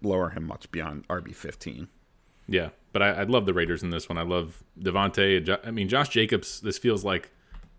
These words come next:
Speaker 2: it could be a little bit of a get-right game. He's still getting the volume. He hasn't really found the end zone like he did.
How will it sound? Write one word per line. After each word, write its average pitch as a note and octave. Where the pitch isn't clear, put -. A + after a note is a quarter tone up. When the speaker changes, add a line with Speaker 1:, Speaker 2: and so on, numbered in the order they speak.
Speaker 2:
it -
could A2
be A2+
a A2
little A2
bit A2
of G2+
a G2
get-right G2+
game. G#2+
He's C#3+
still E3
getting C3
the G2
volume. F2+
He G2
hasn't G2+
really F#2+
found F#2
the E2
end F2+
zone E2+
like E2+
he F2+
did. E2+